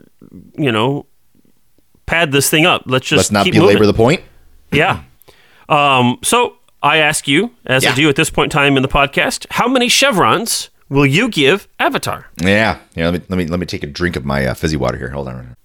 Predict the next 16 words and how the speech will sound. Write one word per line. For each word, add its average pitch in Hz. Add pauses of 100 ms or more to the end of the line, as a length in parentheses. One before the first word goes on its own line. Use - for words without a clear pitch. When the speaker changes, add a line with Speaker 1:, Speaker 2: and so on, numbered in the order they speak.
Speaker 1:
Ooh, 117
the 110
fizzy 139
water. 101
Is 120
this 160
gonna 147
help 135 (280)
spur -
your 143
brain 127
cells? 143 (340)
Speaker 2:
That's 127
how 104
it 90
works. 113